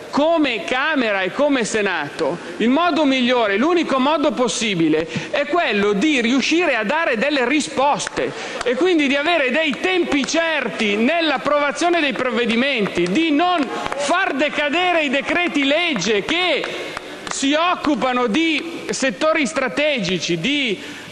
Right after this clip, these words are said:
materie importanti. Ecco, questa dovrebbe essere la via da seguire, questo dovrebbe essere il criterio che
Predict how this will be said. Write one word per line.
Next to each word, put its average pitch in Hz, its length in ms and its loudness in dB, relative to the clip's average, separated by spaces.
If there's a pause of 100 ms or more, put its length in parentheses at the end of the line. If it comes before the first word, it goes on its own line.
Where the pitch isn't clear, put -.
(240)
materie 277 580 0
importanti. 226 960 0
Ecco, 269 380 -2
questa 320 560 0
dovrebbe 254 440 0
essere 240 800 -2 (360)
la 226 140 4
via 233 380 2
da 190 140 0
seguire, 190 540 2
questo 294 340 0
dovrebbe 233 360 0
essere 240 360 0
il 226 260 0
criterio 254 800 0
che 240 260 0